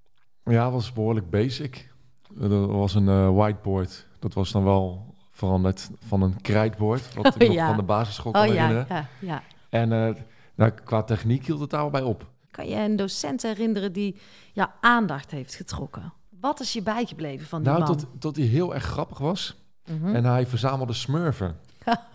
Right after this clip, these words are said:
Speaker 1: En had een, eh, tafeltje in zijn klaslokaal waarin hij al zijn smurfen had uitgestald. En dat vond ik zo grappig. Dat was dus echt zo'n docent die wel een stukje persoonlijkheid in zijn les
Speaker 2: Ja.
Speaker 1: bracht. Altijd wel een geintje. Hij kon ook heel streng zijn.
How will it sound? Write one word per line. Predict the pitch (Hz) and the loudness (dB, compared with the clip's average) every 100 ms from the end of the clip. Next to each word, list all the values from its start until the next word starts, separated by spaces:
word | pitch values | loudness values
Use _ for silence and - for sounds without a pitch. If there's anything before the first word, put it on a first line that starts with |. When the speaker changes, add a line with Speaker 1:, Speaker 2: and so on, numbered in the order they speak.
| 202 - - - - | -6 -6 -20 -20 -4
Speaker 1:
En | 117 | 0
had | 135 | 0
een, | 135 131 | 0 -2
eh, | |
tafeltje | 127 143 151 143 139 135 | -2 -2 -2 -6 -6 -6
in | 113 127 | -4 -4
zijn | 113 117 110 | -2 -2 -2
klaslokaal | - 139 143 135 127 127 127 - - - | 2 2 4 -2 -2 -4 -6 -8 -16 -12
waarin | - 123 | 2 4
hij | 120 - | 4 2
al | 156 | 0
zijn | 139 120 | 0 -2
smurfen | 135 139 127 95 | -4 -4 -2 -4
had | 90 | -4
uitgestald. | 92 92 - - 87 85 - | -4 -6 -10 -10 -10 -10 -10
En | 107 | -4
dat | 117 | -4
vond | 135 | -4
ik | 123 | -4
zo | 160 | -6
grappig. | - 143 131 139 - - - | -4 -4 -4 -6 -10 -16 -8
Dat | 131 | -4
was | 131 123 | -2 -2
dus | 123 | -4
echt | 143 - | -4 -4
zo'n | 139 | -2
docent | 139 127 - 135 127 - - - - | -2 -2 -2 -4 -6 -14 -20 -20 0
die | 120 123 | 4 4
wel | 131 | 4
een | 131 | 0
stukje | - 123 | -4 -8
persoonlijkheid | 117 110 135 135 107 101 98 | -8 -4 -2 -2 0 0 0
in | 104 | -6
zijn | 92 98 | -4 -2
les | 98 - - - - | -2 -4 -14 -16 -2
Speaker 2:
Ja. | 190 | 2
Speaker 1:
bracht. | 107 92 - | 2 0 2
Altijd | 117 110 | 2 4
wel | 117 | 2
een | 113 | 2
geintje. | - 117 110 104 113 110 104 - - | 0 0 0 -2 0 0 -2 -12 -10
Hij | - | -2
kon | 110 127 | 4 4
ook | 120 | 6
heel | 131 143 | 4 2
streng | - 139 147 143 | 0 -2 0 0
zijn. | 127 139 160 | -2 -2 -6